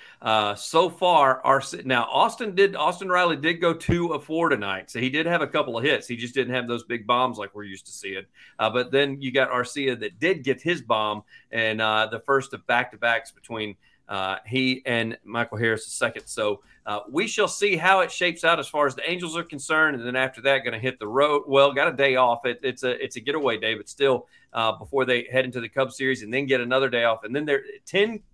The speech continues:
ten game road series, I think, is what we're looking at.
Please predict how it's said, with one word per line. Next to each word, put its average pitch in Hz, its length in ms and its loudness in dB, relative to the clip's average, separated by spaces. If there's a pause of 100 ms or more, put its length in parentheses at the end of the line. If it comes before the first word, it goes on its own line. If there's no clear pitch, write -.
ten 220 400 0
game 214 340 -2
road 214 300 2
series, 214 340 -6
I 202 60 -2
think, 202 240 -6
is 175 80 -12
what 196 160 -10
we're 202 100 -6
looking 202 240 -8
at. 214 220 -12